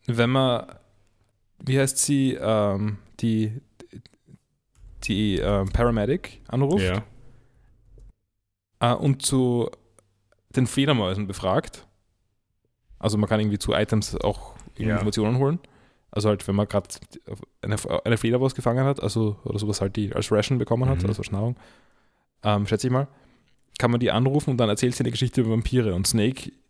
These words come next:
Speaker 1: es wird immer klar, dass Snake Angst vor Vampiren hat.
Speaker 2: Ja.
Speaker 1: Dann, wie er gefangen wird
Speaker 2: Mhm.
Speaker 1: und in der Gefängniszelle aufwacht, falls man diesen Dialog gehört hat, äh, bekommt,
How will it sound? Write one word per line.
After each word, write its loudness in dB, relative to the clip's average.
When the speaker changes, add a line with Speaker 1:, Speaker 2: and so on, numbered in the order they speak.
Speaker 1:
es 0
wird 4
immer 2
klar, 2
dass -2
Snake 0
Angst -2
vor 2
Vampiren 2
hat. -8
Speaker 2:
Ja. -4
Speaker 1:
Dann, 0
wie 4
er 2
gefangen 0
wird -2
Speaker 2:
Mhm. 0
Speaker 1:
und 0
in 0
der 2
Gefängniszelle 0
aufwacht, -4
falls 2
man -2
diesen 0
Dialog 2
gehört 0
hat, -2
äh, 2
bekommt, 0